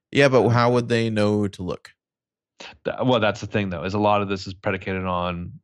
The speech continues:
Speaker 2: well, if no one knows to look.
Speaker 1: And she's in disguise.
Speaker 2: Ish.
Speaker 1: I'd say it's a pretty good disguise.
Speaker 2: I like the guy who's like, "Don't I know you?"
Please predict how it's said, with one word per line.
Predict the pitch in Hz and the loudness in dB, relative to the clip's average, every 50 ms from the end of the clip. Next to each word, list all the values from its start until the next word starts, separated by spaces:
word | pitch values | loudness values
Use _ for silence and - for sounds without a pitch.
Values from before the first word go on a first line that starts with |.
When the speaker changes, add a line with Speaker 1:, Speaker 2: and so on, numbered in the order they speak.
| - - | -12 -4
Speaker 2:
well, | 113 110 104 95 90 90 | 0 2 2 4 2 2
if | 90 - | 0 -2
no | - 110 107 104 | -2 0 2 2
one | 98 92 92 | 2 0 0
knows | 98 107 143 175 143 113 107 - | 0 2 2 2 2 2 0 -2
to | - | -6
look. | 92 92 90 87 87 - _ - - _ _ _ _ _ _ _ _ _ _ _ _ _ _ - | -8 -6 -6 -8 -8 -12 _ -20 -20 _ _ _ _ _ _ _ _ _ _ _ _ _ _ -6
Speaker 1:
And | - 226 233 226 | -2 -2 -2 0
she's | - 190 170 - | -2 -2 0 0
in | 160 139 | 0 0
disguise. | 120 - - - 90 85 90 98 - - - _ _ _ _ _ _ _ _ _ _ _ _ _ _ _ _ _ _ _ _ - - - - - - _ | 0 -2 0 0 0 2 2 0 -2 -4 -12 _ _ _ _ _ _ _ _ _ _ _ _ _ _ _ _ _ _ _ _ -16 -16 -16 -16 -18 -16 _
Speaker 2:
Ish. | - 113 117 - - - - - - - - - _ _ _ - - - _ _ _ _ - - | -2 -2 0 0 -2 -4 -6 -8 -16 -20 -20 -20 _ _ _ -20 -20 -20 _ _ _ _ -4 0
Speaker 1:
I'd | 226 294 - | 0 0 4
say | - 233 | 4 2
it's | 208 - | 2 2
a | 127 | -2
pretty | - - 120 101 | -2 0 0 0
good | 87 87 | 0 -2
disguise. | - - - - - 50 - - - - _ _ _ _ _ _ _ _ _ - - - - | -4 -4 -6 -6 -6 -6 -6 -10 -12 -18 _ _ _ _ _ _ _ _ _ -18 -12 -2 0
Speaker 2:
I | 190 226 | 2 4
like | 202 202 226 233 - | 4 4 2 2 0
the | 180 | -4
guy | 147 156 143 135 139 135 | 0 2 2 2 2 2
who's | 160 160 151 | 0 0 2
like, | 156 139 131 131 131 | 2 2 0 0 -2
"Don't | - 262 311 294 | -4 -4 -2 -2
I | 214 | -2
know | 175 147 143 139 143 | -4 -2 -2 -2 -2
you?" | 147 151 151 151 156 151 139 | -2 -4 -4 -2 -2 -2 -4